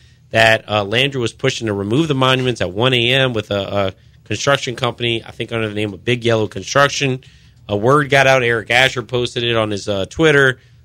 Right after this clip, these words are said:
uh, Corey Johnson. We called up Scoot. We called up John Snell. We got the word out. We talked about it on our show. And, uh, Doctor Marksberry is really the, the tip of the spear on this information. Um, so, Doctor Marksberry, without any further ado, we got about fifteen minutes left in the show.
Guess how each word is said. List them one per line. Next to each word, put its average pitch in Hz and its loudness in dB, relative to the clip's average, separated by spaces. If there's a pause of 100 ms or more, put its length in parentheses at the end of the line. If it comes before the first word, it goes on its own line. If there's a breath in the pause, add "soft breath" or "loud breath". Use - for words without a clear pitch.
(120)
uh, 101 -2
Corey 120 0
Johnson. 123 0
We 104 -8
called 123 2
up 110 -4
Scoot. 143 0
We 117 -8
called 117 0
up 110 -2
John 113 0
Snell. 131 2 (360 soft breath)
We 151 0
got 170 4
the 127 0
word 143 4
out. 139 4
We 117 -6
talked 123 0
about 123 4
it 110 2
on 101 -4
our 98 -6
show. 139 2 (460 soft breath)
And, 113 4
uh, 113 4
Doctor 131 0
Marksberry 127 2
is 107 -2
really 113 2
the, 104 0
the - -8
tip - -4
of 113 -14
the 101 -10
spear 131 0
on 101 0
this 95 -6
information. 104 -2 (420 soft breath)
Um, 107 0
so, 127 -2
Doctor 143 2
Marksberry, 139 2
without 135 2
any 131 0
further 127 -2
ado, 127 0
we 131 -2
got 190 2
about 156 2
fifteen 147 -2
minutes 131 0
left 127 0
in 120 -2
the 107 0
show. 139 4